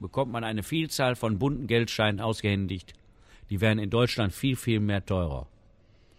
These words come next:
Also geht der Plantagenbesitzer hin und verkauft einen Baum, sagen wir mal, für ein Zehntel, wie unserer kostet.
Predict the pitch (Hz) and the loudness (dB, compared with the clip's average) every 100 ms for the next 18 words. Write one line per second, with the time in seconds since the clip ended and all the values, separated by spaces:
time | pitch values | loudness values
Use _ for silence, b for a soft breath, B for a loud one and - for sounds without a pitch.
0 | b b b b b b - 190 180 160 | b b b b b b 4 6 6 4
1 | 147 175 151 120 117 104 135 147 156 123 | 4 4 2 2 0 2 4 2 2 -2
2 | 110 - 95 120 127 - 95 117 123 - | -2 0 2 2 0 -2 0 0 0 -2
3 | 104 98 92 104 113 110 98 104 101 95 | -2 0 0 0 0 0 0 0 0 0
4 | 92 92 90 104 87 87 80 123 123 131 | 2 0 -2 -2 -2 -2 0 2 2 2
5 | 123 101 104 110 107 95 78 69 65 - | 0 0 0 2 2 2 2 0 -4 -4
6 | 67 - 73 76 | -8 -8 -12 -14